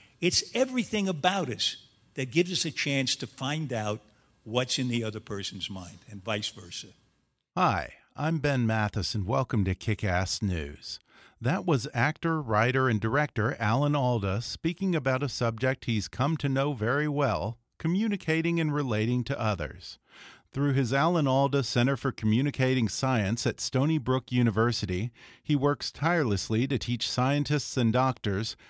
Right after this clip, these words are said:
Speaker 2: how to understand and talk to their patients, the public, students, the media, politicians, grant writers, and even others in their own field. Alan Alda says he's just as proud of the work he's doing in the scientific and medical fields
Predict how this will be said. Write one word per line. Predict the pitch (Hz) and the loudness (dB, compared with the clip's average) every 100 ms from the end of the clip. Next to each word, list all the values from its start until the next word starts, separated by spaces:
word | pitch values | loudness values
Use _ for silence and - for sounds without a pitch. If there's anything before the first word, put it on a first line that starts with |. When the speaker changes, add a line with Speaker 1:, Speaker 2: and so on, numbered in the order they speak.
| - | -10
Speaker 2:
how | - 156 | -2 0
to | 160 | 0
understand | 135 165 170 - - 135 139 | 0 0 0 -2 0 2 2
and | 135 120 | 2 0
talk | - 170 156 | 0 -2 -2
to | - 110 | -2 0
their | 110 | 2
patients, | - 117 139 - 165 180 - | 0 0 0 0 0 -2 -6
the | - | -8
public, | 92 123 131 135 170 - | -4 -2 0 -2 -4 -6
students, | - - 131 147 180 185 - _ _ | -10 -2 0 2 0 -2 -8 _ _
the | 120 | -2
media, | 117 160 185 110 104 147 - | 2 2 2 2 2 0 -4
politicians, | - 151 160 156 135 - 143 139 | -2 0 0 0 0 0 0 -2
grant | 101 110 120 143 | -2 2 2 2
writers, | 135 127 135 143 143 - - - | 0 2 2 2 -2 -6 -16 -4
and | 143 | -2
even | 160 180 190 202 | 0 0 2 2
others | 117 131 147 120 | 2 2 2 2
in | 135 | 2
their | 131 127 | 4 4
own | 107 123 | 4 2
field. | 117 135 120 92 - - _ _ - - - | 2 2 2 0 -6 -18 _ _ -20 -12 0
Alan | 123 127 113 | 4 4 4
Alda | 127 143 117 110 | 4 4 4 2
says | - 117 117 | 2 2 0
he's | - 107 85 | 0 0 0
just | 156 175 160 | 0 2 2
as | 120 | 0
proud | - 131 127 | 0 0 2
of | 139 | 0
the | 107 | 0
work | 107 120 - | 0 0 0
he's | 127 101 | 0 0
doing | - 127 143 160 | 2 2 4 2
in | 110 | 2
the | |
scientific | 95 131 127 123 110 135 151 - | 0 0 2 2 2 0 0 0
and | 104 | 2
medical | 113 139 135 110 | 2 2 0 -2
fields | 92 113 110 135 - | 0 0 0 -2 -6